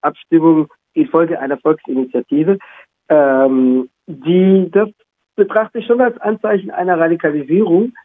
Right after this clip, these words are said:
Äh, das Verfassungsgericht, das ja, wie erwähnt, politische Funktion hat, im Übrigen gehören alle früheren Staatspräsidenten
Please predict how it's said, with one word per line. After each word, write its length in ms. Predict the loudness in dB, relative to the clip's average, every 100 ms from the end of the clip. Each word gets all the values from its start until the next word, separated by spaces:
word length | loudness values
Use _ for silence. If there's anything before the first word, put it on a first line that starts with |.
| _ _
Äh, 300 | 0 2 2
das 200 | 0 0
Verfassungsgericht, 720 | 0 0 -2 -4 -2 -2 2
das 200 | 0 0
ja, 140 | -2 -2
wie 120 | 0
erwähnt, 340 | 0 0 -2
politische 440 | -2 -2 -2 -6 -6
Funktion 460 | -8 -6 -4 -2
hat, 140 | 0 -2
im 100 | -2
Übrigen 340 | -2 0 0
gehören 200 | 0 0
alle 260 | 0 0 0
früheren 340 | 0 0 0
Staatspräsidenten 920 | -2 -4 -2 -4 -2 0 -2 -2 -8